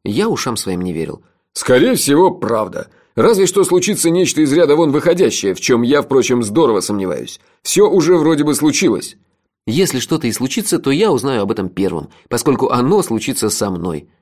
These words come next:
Speaker 1: усмехнулся я. «В последнее время мне везет на неприятности. Вы заметили?»
Speaker 2: «И не только на неприятности, если я правильно понимаю. Но на твоем месте я бы, пожалуй, временно приостановил процесс поиска приключений на свою задницу».
Speaker 1: «Надеюсь, что так оно и будет», вздохнул я.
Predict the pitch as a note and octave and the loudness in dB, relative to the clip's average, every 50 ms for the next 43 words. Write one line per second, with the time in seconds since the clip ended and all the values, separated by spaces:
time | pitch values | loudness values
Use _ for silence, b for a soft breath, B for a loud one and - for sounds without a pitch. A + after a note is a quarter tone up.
0 | _ - G2 - - G2+ - - C3 A2+ - - D#2+ D#2+ D#2 C#2+ _ _ _ _ | _ -10 -8 -6 -6 -6 -6 -6 -8 -8 -6 -8 -10 -12 -12 -14 _ _ _ _
1 | _ _ - E3 F3 E3+ G3+ G3 F3 E3+ D3 C#3+ F3 E3 C#3+ B2 B2+ C#3 B2+ B2+ | _ _ -2 -2 0 2 2 2 2 2 2 2 2 2 0 0 0 0 0 -2
2 | A2+ C#3+ C#3+ - G#2+ G2 F2 F2+ F#2 E2+ D#2+ - - - - - - _ _ _ | -2 -2 -4 -4 -4 -6 -4 -4 -6 -6 -6 -8 -12 -16 -18 -20 -20 _ _ _
3 | - - A#2 D3 D3 E3 G3+ G#3+ - - - - - _ _ _ _ _ _ _ | -6 -2 0 2 2 2 2 0 -2 -6 -12 -14 -18 _ _ _ _ _ _ _
4 | - - A#2+ C3 C#3 C#3+ C#3 F3 F3+ D#3+ E3 D#3+ D#3+ D#3+ C#3+ D#3+ F3+ F#3+ E3 A2+ | -2 2 2 4 4 4 4 2 2 2 2 2 2 2 2 2 2 2 2 2
5 | G#2 G2 - - G#2+ A2+ A2+ G#2+ - A2+ A2+ A2 A2 G#2+ A2 C#3 C#3 G2+ F2 F2+ | 0 -4 -6 -4 -4 -2 -2 -4 -2 -2 0 0 0 0 0 0 -2 -2 -2 -4
6 | F2 E2 C#2+ - D2 D#2 C2 B1+ - G1+ - - _ _ _ _ _ - A#2 C3 | -6 -8 -8 -10 -10 -10 -10 -10 -12 -14 -16 -20 _ _ _ _ _ -2 2 4
7 | C#3+ C#3 C#3 A#2+ C#3+ C#3+ C#3+ C#3+ D3 D#3+ F3+ E3+ E3 - E3+ D#3 D3 D3 C#3+ D3 | 4 4 4 4 4 4 4 4 4 2 2 2 2 0 0 2 2 2 2 2
8 | C#3+ D3 D3 C#3 D3 C#3+ D3 C#3+ A#2+ A#2 B2 B2 A#2+ A#2+ B2 A#2+ A2 B2 B2+ A#2+ | 2 2 2 2 4 2 2 2 2 2 2 2 2 2 2 0 2 2 0 0
9 | B2 C3 B2+ B2+ C#3 C#3+ B2+ - B2+ B2 A#2 B2 C3 A#2+ - - C3+ A#2+ A2+ - | 2 0 0 2 2 2 2 2 2 0 0 0 0 -2 0 0 0 0 2 0
10 | A#2+ G#2 A2+ A2 A#2 A#2+ A2+ - A#2 A#2+ A#2 A#2 A#2+ A#2 G#2 A2+ A#2 A#2 B2 A#2+ | -2 -4 -2 -2 -2 -2 -2 0 0 0 0 0 0 -2 0 0 0 2 2 2
11 | A2 B2+ D#3+ D3 F#3 F#3 - - - - - - _ _ _ _ _ _ _ _ | 2 2 2 0 0 -4 -10 -10 -12 -14 -14 -16 _ _ _ _ _ _ _ _
12 | _ _ - A#2 A2+ A#2+ B2 A#2+ D#3+ G#3+ G#3 - - - C#3+ - D#3+ D#3 D#3+ D#3+ | _ _ -6 -2 0 0 0 0 0 -2 -2 -4 -6 -6 -6 -6 -6 -4 -2 -2
13 | D#3+ D#3 D3+ C3+ D3+ A#3 G3 B2+ - - - - F2+ - - F2+ F2 D#2 D#2+ C#2+ | 0 0 -2 -2 -2 -6 -6 -6 -10 -12 -12 -12 -10 -10 -8 -10 -10 -10 -10 -12
14 | - | -14